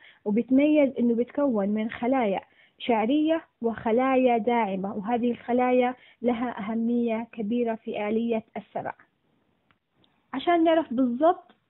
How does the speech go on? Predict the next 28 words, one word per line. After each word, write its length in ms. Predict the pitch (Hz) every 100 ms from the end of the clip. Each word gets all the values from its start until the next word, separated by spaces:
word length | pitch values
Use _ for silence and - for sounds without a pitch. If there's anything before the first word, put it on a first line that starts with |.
| _
كيف 280 | - 285 -
بيكون 340 | 226 - 277 262
أو 200 | 233 254
وين 160 | 285
بيكون 280 | 247 254 269
شكل 360 | 269 285 262 233
هذه 320 | 233 254 240
القنوات 540 | 226 - 233 233 254
الثلاثة، 540 | 226 - 240 262 277 330
نطلع 440 | 330 - 330 302
مع 160 | 262 254
بعض 340 | 262 285 285 254 - - _
يا 140 | 233
علمي 440 | 233 240 285 269 254
على 140 | 233
الصورة 340 | 233 - 285 254
الموجودة 480 | 233 233 233 208
أمامنا. 320 | 214 202 - - _ _ - _
بنلاحظ، 420 | 254 285 359 349 240 -
آه، 420 | 202 226 220 -
الجزء 420 | 226 262 285 285
الموجود 500 | 240 233 226 269 226
بالصورة 600 | 226 233 - - 277 269
ب، 320 | 220 262 294 349 - _ -
أن 200 | 240 240 233 -
هذا 340 | 226 294 294
الجزء 320 | 262 277 262
الكامل 520 | 254 254 311 320 302